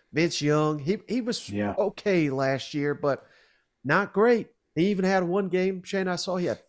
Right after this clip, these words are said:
Speaker 1: thirty incompletions. <laughs> I mean, that's, that's gotta be a
Speaker 2: <laughs>
Speaker 1: Texas record or something. Is he the guy to lead Texas back? Or if he's not, should we just turn the keys over to Arch Manning? 'Cause we gotta get him up to speed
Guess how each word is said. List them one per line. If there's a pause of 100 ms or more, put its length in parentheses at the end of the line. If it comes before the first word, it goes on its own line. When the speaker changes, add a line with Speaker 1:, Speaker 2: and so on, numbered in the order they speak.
(160)
Speaker 1:
thirty (500)
incompletions.
<laughs>
I
mean,
that's, (340)
that's
gotta
be
a
Speaker 2:
<laughs>
Speaker 1:
Texas
record
or
something. (280)
Is
he
the
guy (480)
to (260)
lead
Texas (420)
back? (420)
Or (1080)
if
he's
not,
should
we
just
turn
the
keys
over
to
Arch
Manning?
'Cause
we
gotta
get
him
up
to
speed